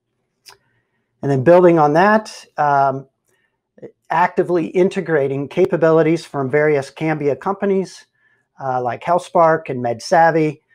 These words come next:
as well as vendor and strategic partnerships and other third parties, all of which culminated in twenty twenty with the launch of Journey, uh, a new Cambia company, which is a digital all-in-one health solution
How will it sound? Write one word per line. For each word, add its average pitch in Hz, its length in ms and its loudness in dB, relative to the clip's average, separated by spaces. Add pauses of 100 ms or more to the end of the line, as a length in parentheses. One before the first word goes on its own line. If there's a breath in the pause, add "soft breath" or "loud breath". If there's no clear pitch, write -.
(320)
as 151 160 -10
well 196 220 6
as 156 280 2
vendor 160 360 0
and 147 100 -4
strategic 151 560 -12
partnerships 143 720 -6
and 131 100 -8
other 147 180 -4
third 139 300 -6
parties, 139 540 -4 (600)
all 202 220 4
of 185 100 2
which 180 280 0
culminated 170 720 -2
in 139 340 -8 (180)
twenty 165 320 -6
twenty 214 360 -2
with 156 180 -4
the 170 100 -4
launch 147 380 -6
of 139 200 -4
Journey, 165 440 -4 (440)
uh, 123 320 -12 (100)
a 123 80 -12
new 151 220 -2
Cambia 151 480 -2
company, 160 400 -4
which 139 240 0
is 151 140 -4
a 143 180 0 (420 soft breath)
digital 180 600 4
all-in-one 160 640 4
health 160 320 -2
solution 143 680 -6